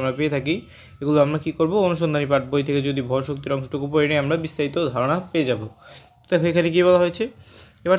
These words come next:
তোমাদের একটি নতুন রাশির সঙ্গে পরিচয় করানো হবে যেটিকে দৈনন্দিন জীবনে আমরা কী করি? বিভিন্নভাবে ব্যবহার করে থাকি। তার হচ্ছে কি? ক্ষমতা বা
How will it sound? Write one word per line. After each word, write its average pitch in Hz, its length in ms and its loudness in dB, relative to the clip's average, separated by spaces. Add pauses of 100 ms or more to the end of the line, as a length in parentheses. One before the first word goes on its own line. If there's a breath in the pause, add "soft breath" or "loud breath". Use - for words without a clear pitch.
তোমাদের 175 340 4
একটি 160 120 -8 (100)
নতুন 180 200 0
রাশির 165 240 -2
সঙ্গে 165 180 0 (120)
পরিচয় 175 400 4 (100)
করানো 151 300 0
হবে 151 180 2 (240)
যেটিকে 147 300 -2
দৈনন্দিন 160 480 2
জীবনে 165 260 2
আমরা 156 200 0
কী 151 100 -6
করি? 170 120 2 (100)
বিভিন্নভাবে 156 480 0
ব্যবহার 160 240 2 (140)
করে 127 160 -4
থাকি। 120 140 -8 (100)
তার 139 200 0
হচ্ছে 143 300 -10
কি? 196 80 -8 (140)
ক্ষমতা 170 320 0 (100)
বা 151 100 2